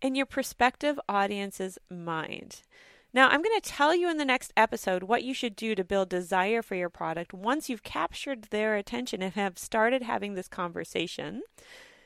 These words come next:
But just know that your messaging absolutely needs to change as they buy your stuff and they make progress and really become that bright future identity. Conversation and messaging is a big part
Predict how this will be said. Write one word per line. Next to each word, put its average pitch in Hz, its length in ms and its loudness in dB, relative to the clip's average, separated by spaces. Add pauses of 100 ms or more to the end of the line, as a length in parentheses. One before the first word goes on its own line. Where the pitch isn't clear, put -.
(120)
But 247 160 6
just - 260 -2
know 254 400 6
that 294 140 0
your 233 160 0
messaging 254 560 0 (100)
absolutely 240 800 2
needs 196 300 -8
to 202 100 -4
change 202 540 -4
as 214 100 0
they 196 160 0
buy 160 220 0
your 226 160 -2
stuff 202 340 0
and 240 100 -6
they 233 120 0
make 208 280 -6
progress 277 540 0 (380)
and 233 180 -2
really 320 300 2
become 240 420 -2
that 226 220 -4
bright 190 260 0
future 196 320 -6
identity. 185 760 -6 (640)
Conversation 311 720 0
and 247 120 0
messaging 190 480 -2
is 202 140 -6
a 202 140 0 (180)
big 226 500 6
part - 360 -2